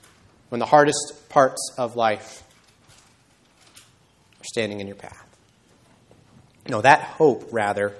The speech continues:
provides a foundation, a rock to stand on, to carry you through the experience of those hard things in a different way. So you're not swept away by them, but you have a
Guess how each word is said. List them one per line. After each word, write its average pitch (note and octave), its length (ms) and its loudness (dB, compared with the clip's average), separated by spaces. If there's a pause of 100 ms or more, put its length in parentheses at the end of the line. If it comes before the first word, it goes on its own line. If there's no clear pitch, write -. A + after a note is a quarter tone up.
(380)
provides A#2+ 460 2
a G#2 60 -4
foundation, G#2 840 -8 (560)
a G#2+ 120 -8
rock A#2 840 4
to B2+ 120 -8
stand A#2+ 520 -4
on, G2+ 380 -6 (680)
to A#2+ 100 -8
carry C#3+ 440 0
you B2 100 -2
through C#3 420 -2
the B2 100 -2
experience A#2+ 540 -4
of A2 140 -14
those G#2 260 -4
hard G#2 320 -6
things G#2 260 -12 (480)
in A#2 100 -8
a A2 80 -6
different B2 400 -10
way. G2+ 420 -6 (2500)
So - 120 -14
you're A2 60 -6
not A2+ 100 -8
swept - 340 -4
away G#2 260 -8
by G2 220 -12
them, F#2+ 240 -20
but - 160 -20
you A2+ 60 -20
have A2+ 220 -2
a A2+ 60 -10